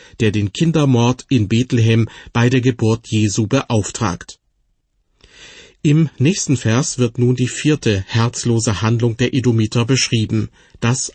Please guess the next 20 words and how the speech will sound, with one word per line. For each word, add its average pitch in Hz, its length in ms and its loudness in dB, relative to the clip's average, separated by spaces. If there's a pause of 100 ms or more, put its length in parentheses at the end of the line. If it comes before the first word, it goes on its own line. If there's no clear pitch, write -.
Ausrauben. 110 800 0 (800)
Auch 107 240 -2
dieser 127 380 -2
Vers 110 380 -2
dreizehn 113 600 0
beginnt 131 460 0
mit 123 100 0
den 107 180 0
Worten: 117 460 0 (240)
"Du 123 180 2
sollst 110 480 -2
nicht." - 380 -8 (960)
"Du 160 160 2
sollst 151 400 0
nicht 135 300 -2
zum 113 180 0
Tor 123 280 2
meines 113 340 0
Volks 117 400 0
einziehen 113 580 0